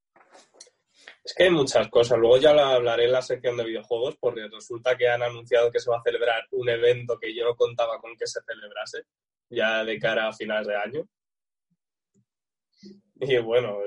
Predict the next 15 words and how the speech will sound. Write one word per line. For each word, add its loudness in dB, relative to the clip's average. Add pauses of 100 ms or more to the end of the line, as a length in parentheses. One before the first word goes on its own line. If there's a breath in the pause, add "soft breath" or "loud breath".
(200)
me -2
llama 6
bastante 2
la 2
atención, -2
lo -6
primero, -2
las -4
expectativas -6
que 0
tienen -4
algunos -6
a -2
corto -8
plazo. -10